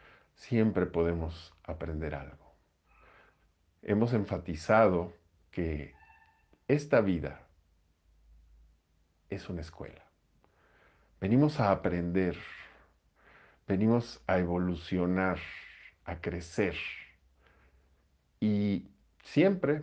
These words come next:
vamos a estar aprendiendo. Somos eternos aprendices mientras estemos en este plano terrenal. Si ya hubiéramos aprendido todo aquello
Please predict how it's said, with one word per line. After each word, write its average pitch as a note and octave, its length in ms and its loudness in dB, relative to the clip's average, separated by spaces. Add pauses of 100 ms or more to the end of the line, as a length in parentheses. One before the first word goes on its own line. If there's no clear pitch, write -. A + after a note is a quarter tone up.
vamos B2 300 0
a - 20 -4
estar F#2 240 0
aprendiendo. D2+ 640 -6 (460)
Somos A#2+ 380 -2
eternos C3 560 4
aprendices G2+ 920 -4 (440)
mientras F2+ 440 -2
estemos G2 920 -2
en F#2 160 -2
este F2+ 500 -2 (440)
plano G#2 420 4
terrenal. E2 600 -4 (1080)
Si G2 680 -4 (140)
ya F2+ 200 2
hubiéramos G2 360 4
aprendido G2 460 0
todo G#2 340 6
aquello F2+ 580 4